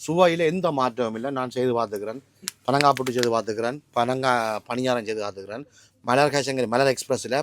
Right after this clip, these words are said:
பனங்கா பணியாரம் இதுல தான் செய்யறவே. டேஸ்ட்டை சாப்பிட்டு பாருங்க, அவ்வளவு அருமையா இருக்கும்.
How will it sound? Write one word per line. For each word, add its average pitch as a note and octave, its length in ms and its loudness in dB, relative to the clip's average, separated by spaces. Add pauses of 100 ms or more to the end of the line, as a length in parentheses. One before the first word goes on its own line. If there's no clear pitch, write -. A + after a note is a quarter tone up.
பனங்கா C3+ 320 0
பணியாரம் A#2+ 360 -2
இதுல B2+ 140 0
தான் B2+ 200 4
செய்யறவே. A2 420 -4 (440)
டேஸ்ட்டை D3 60 6
சாப்பிட்டு B2+ 500 0
பாருங்க, G#2+ 260 -4
அவ்வளவு A2+ 200 -2
அருமையா G2+ 220 -8
இருக்கும். E2 240 -18